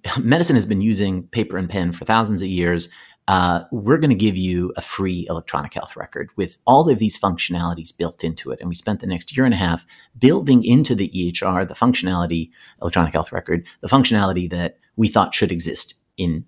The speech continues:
in those electronic health records. And then we, we did that. We, we rolled it out to half of all those primary care docs in New York City's poorest neighborhoods.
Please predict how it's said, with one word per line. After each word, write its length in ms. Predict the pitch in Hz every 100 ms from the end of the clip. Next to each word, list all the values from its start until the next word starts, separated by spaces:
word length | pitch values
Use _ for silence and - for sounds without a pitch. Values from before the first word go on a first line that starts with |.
| -
in 220 | 98 82
those 400 | 80 80 - - _ 92
electronic 400 | 87 92 80 -
health 200 | - -
records. 440 | 85 90 85 - _ - - _ _ 117
And 120 | 110
then 380 | 139 135 117 -
we, 160 | 107 101
we 80 | 107
did 220 | 90 98
that. 280 | 78 104 -
We, 240 | 98 87 -
we 140 | 87
rolled 300 | 80 87 85
it 100 | 85
out 140 | 78 -
to 80 | 78
half 420 | - 76 - -
of 100 | 85
all 180 | 82 85
those 220 | 85 87
primary 400 | - 87 87 87
care 220 | 85 87
docs 320 | 82 80 85
in 240 | 82 82 80
New 100 | 92
York 160 | 87 85
City's 480 | - 78 85 82 -
poorest 400 | - 95 95 90
neighborhoods. 480 | 87 87 82 82